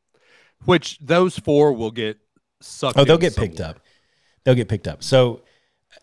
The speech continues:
Speaker 2: we wanted to just discuss this and what we think the impacts could be. What does it mean? What should they have done? There's been all kinds of speculation around that. So really any topic around this goes, Dave. But I will
Speaker 1: So
Speaker 2: open the floor to you.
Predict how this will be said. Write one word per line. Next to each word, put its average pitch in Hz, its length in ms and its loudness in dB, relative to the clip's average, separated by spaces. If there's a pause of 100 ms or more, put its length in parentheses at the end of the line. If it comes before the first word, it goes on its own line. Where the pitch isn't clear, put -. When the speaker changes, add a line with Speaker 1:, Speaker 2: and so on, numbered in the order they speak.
Speaker 2:
we 143 220 -2
wanted 131 280 0
to 113 80 -8
just 104 240 -6
discuss 110 420 -2
this 104 260 -4
and 104 100 -4
what 104 140 -6
we 101 340 -6
think 98 240 -8
the 87 140 -8
impacts 87 420 -12
could 85 220 -14
be. 175 320 -2
What 113 200 -2
does 95 140 -6
it 87 120 -12
mean? 127 840 0
What 117 240 0
should 180 320 0
they 147 160 2
have 120 240 -2
done? 120 300 2
There's 113 140 -4
been 139 120 0
all 127 160 0
kinds 117 260 -6
of 107 60 -10
speculation 104 600 -6
around 104 240 -4
that. 98 200 -8
So 123 140 -2
really 120 280 -2
any 117 220 -8
topic 98 380 -10
around 87 260 -10
this 82 160 -10
goes, 85 280 -10
Dave. 78 260 -12 (340)
But 117 100 -2
I 120 100 4
will 110 200 -2
Speaker 1:
So 185 140 0
Speaker 2:
open 139 160 -2
the 117 80 0
floor 110 300 -4
to - 120 -8
you. 76 220 -10